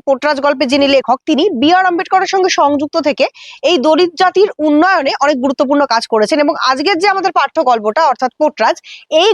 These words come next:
গল্পটাও কিন্তু এই দলিত জাতি কেন্দ্রিকই একটা গল্প। দলিত জাতির মধ্যে বা নিম্নবর্গের সাধারণ মানুষের মধ্যে নানান রকম বিশ্বাস অবিশ্বাস,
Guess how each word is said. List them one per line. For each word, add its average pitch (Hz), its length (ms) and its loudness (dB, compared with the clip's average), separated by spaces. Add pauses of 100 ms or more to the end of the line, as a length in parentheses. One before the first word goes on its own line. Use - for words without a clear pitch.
গল্পটাও 381 540 0
কিন্তু 370 220 0 (160)
এই 330 80 2 (160)
দলিত 311 340 2 (180)
জাতি 302 260 0
কেন্দ্রিকই 285 560 0
একটা - 160 -2
গল্প। 214 300 -2 (760)
দলিত 370 320 2 (100)
জাতির 349 420 0
মধ্যে 285 280 0
বা 370 120 0
নিম্নবর্গের 339 680 0
সাধারণ 311 320 0
মানুষের 277 380 0
মধ্যে 247 280 0 (120)
নানান 302 340 0
রকম 381 180 0 (100)
বিশ্বাস 320 380 0 (160)
অবিশ্বাস, 302 380 0